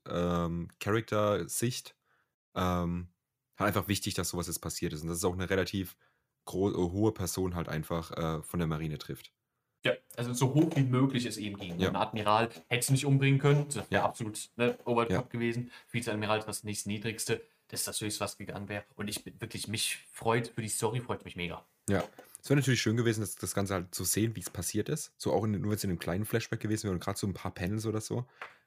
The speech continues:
Speaker 1: Oder zumindest, wenn der Mann halt drüber geredet hat, es quasi so ein bisschen halt, äh, zu zeigen, wie es auch der Anime halt gern gemacht hat. So, weißt, einfach so, so kurz wegschalten, äh, kurz zeigen in der Vergangenheit, einfach mit so ein paar Shots, wie es passiert ist und dann weitermachen.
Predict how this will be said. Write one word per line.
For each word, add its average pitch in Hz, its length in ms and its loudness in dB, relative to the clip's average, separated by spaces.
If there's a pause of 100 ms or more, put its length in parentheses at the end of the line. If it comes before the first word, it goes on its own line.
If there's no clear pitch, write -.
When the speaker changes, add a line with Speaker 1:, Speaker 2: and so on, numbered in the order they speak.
(140)
Speaker 1:
Oder 95 200 4 (220)
zumindest, 104 260 2
wenn 104 60 2
der 92 80 2
Mann 95 200 0
halt 104 120 -2
drüber 95 180 -2
geredet 90 360 -2
hat, 101 80 -4
es - 140 -10
quasi 92 200 -2
so 92 100 -4
ein 85 80 -6
bisschen 104 340 -4
halt, 95 300 0 (480)
äh, 87 140 0
zu - 140 -8
zeigen, 107 440 -2 (460)
wie 98 80 -4
es 92 60 2
auch 90 80 2
der - 140 -2
Anime 98 260 2
halt 104 120 -2
gern 107 180 0
gemacht 104 280 -4
hat. 104 120 -6
So, - 100 -6
weißt, 98 120 0
einfach 98 160 -4
so, 95 240 0
so 90 280 -2 (360)
kurz - 420 -2
wegschalten, 139 600 0 (280)
äh, 95 140 0
kurz 127 240 0
zeigen 117 220 0
in 107 40 -2
der 104 80 -2
Vergangenheit, 104 360 0
einfach 101 140 0
mit 104 100 -2
so - 80 -4
ein - 40 -6
paar 110 220 -2
Shots, - 380 -2
wie 101 60 -2
es 98 100 -6
passiert 120 320 -2
ist 110 140 -4
und 85 60 -6
dann 87 200 0
weitermachen. 80 480 -6